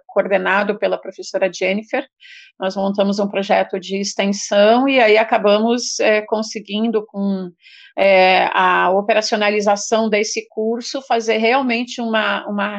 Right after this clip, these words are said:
remodelagem, uma readequação desse espaço da Reserva do Porão. Aí nos de-, nos deu um fôlego, assim, pra respirar, porque a gente realmente,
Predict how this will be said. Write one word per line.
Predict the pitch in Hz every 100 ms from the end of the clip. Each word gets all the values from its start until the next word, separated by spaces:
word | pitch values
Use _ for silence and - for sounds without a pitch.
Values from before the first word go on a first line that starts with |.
| 190
remodelagem, | 233 254 254 220 202 214 254 233 220
uma | 196
readequação | 202 233 226 220 202 - 233 247
desse | 233 208
espaço | - 202 196 196
da | 190
Reserva | 185 185 190 185
do |
Porão. | 185 208 185 156 - - - - -
Aí | 202 220
nos | 262 220
de-, | 233 226
nos | 247 208
deu | 240
um | 262 269 262
fôlego, | - 226 226 214 190
assim, | 196 214 202
pra | 208
respirar, | 214 214 262 240 214 233
porque | 269 269
a | 233
gente | 226 226
realmente, | 220 233 220 220 233 - 185